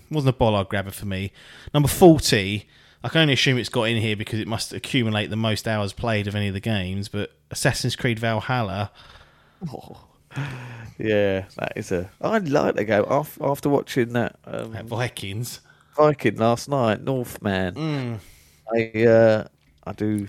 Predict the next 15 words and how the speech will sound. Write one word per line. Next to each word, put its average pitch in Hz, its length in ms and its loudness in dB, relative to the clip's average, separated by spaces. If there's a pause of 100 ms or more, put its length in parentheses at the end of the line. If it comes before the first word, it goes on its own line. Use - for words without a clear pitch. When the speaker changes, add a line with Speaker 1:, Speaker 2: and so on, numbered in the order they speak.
(140)
Speaker 2:
advise 104 560 -2
you 101 80 -10
to - 140 -12
watch - 300 -6
it. - 80 -8
It's - 80 -14
Speaker 1:
I - 100 -8
Speaker 2:
very 117 60 -2
Speaker 1:
will. 110 260 -6
Speaker 2:
good. - 80 -18
<laughs> - 20 -20 (840)
Um, 117 360 4 (380)
but 120 140 0
yes, 123 440 2 (140)
um, 113 500 -2